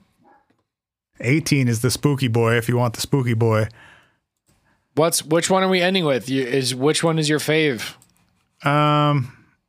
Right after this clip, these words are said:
Speaker 1: twenty-three. So I'll save that one for last.
Speaker 2: Okay, give me number four.
Speaker 1: Okay.
Speaker 2: Quattro.
Speaker 1: Four.
Speaker 2: Hit me with a hard one.
Speaker 1: Air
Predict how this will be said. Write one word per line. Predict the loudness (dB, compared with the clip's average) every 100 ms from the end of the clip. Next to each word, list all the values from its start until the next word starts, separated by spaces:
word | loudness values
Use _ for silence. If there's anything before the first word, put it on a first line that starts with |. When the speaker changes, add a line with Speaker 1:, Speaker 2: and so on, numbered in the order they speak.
| _ _ _ _
Speaker 1:
twenty-three. | -4 0 2 0 0 0 0
So | -2 -2
I'll | 0
save | 0 0
that | 2 2
one | 0
for | -2
last. | -2 -2 -4 -8 -14 _
Speaker 2:
Okay, | -6 -2 -2
give | 0 -2
me | 0
number | 0 0
four. | 0 2 2 2 -2 -8 _ _ _ _ _ _ -6
Speaker 1:
Okay. | -4 -2
Speaker 2:
Quattro. | 0 0 0 -2 -2 0 -2 -6 _ _ _ _ _ _
Speaker 1:
Four. | -4 -2 0 0 -2 -4 -16 _ _ _ _ _ _ -4
Speaker 2:
Hit | -2
me | 0
with | 2
a | 2
hard | 2 0
one. | 0 -4 -4 -8 _ _ _ _ _ _ _ _ _ -6
Speaker 1:
Air | -2 2 2 0 -2